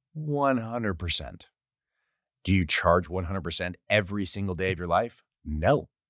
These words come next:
because you're gonna find burnout like I did. I'm not a hundred percent better. I'm still sick. There's some congestion in my, my throat, my lungs. Uh, I doubt if I have bronchitis. It's just nasal cold and congestion. That's just where I'm at right now.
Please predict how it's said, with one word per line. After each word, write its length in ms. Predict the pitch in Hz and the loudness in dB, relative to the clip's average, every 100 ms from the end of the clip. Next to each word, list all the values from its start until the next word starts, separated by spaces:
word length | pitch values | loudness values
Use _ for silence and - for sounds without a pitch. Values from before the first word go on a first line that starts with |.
| - | -12
because 180 | 71 67 | -8 -6
you're 100 | 60 | -6
gonna 160 | 71 | -4
find 220 | - 104 123 | 0 0 0
burnout 300 | 151 67 52 | -2 -2 -6
like 160 | 78 | 2
I 120 | 98 | 2
did. 220 | 73 - _ _ _ _ _ _ _ _ _ _ _ _ | 2 -6 _ _ _ _ _ _ _ _ _ _ _ _
I'm 140 | 78 78 | -2 2
not 140 | 85 | 4
a 80 | 69 | 4
hundred 200 | 98 101 | 0 -4
percent 360 | 95 - 104 101 | -2 -2 -2 -4
better. 360 | 107 107 104 _ _ _ | -6 -8 -16 _ _ _
I'm 160 | 71 67 | -4 -4
still 180 | - 67 | -4 -4
sick. 460 | - 104 - - _ _ | 0 0 -2 -8 _ _
There's 160 | - - | -8 -6
some 100 | 60 | -6
congestion 500 | 69 69 101 92 107 | -8 2 2 2 0
in 60 | 101 | -4
my, 220 | 101 101 147 | -4 -8 -6
my 220 | 101 92 | -4 -4
throat, 400 | - - 104 90 | -6 -4 -2 -2
my 140 | 90 | -4
lungs. 500 | 87 101 101 98 - - _ _ - | -2 -4 -4 -4 -6 -8 _ _ -4
Uh, 220 | 71 65 - | -2 -2 -4
I 80 | - - | -12 -2
doubt 220 | 87 85 | 2 2
if 100 | 78 | 0
I 40 | 82 | -4
have 140 | 78 | -6
bronchitis. 560 | 73 69 - 87 85 - | -4 -6 -2 -2 0 -4
It's 120 | 80 | -4
just 260 | 76 - - 69 | -8 -10 -12 -8
nasal 560 | 71 85 90 78 78 - | -2 0 0 -4 -10 -12
cold 360 | - 78 78 | -6 -6 -4
and 100 | 80 | -8
congestion. 540 | 78 71 78 73 - 76 | -8 -2 0 0 -2 -6
That's 140 | 71 | -8
just 200 | 71 - | -8 -6
where 180 | 73 71 | -2 0
I'm 100 | 73 | 0
at 140 | 73 | -2
right 180 | 85 82 | -4 -6
now. 260 | 85 82 | -6 -6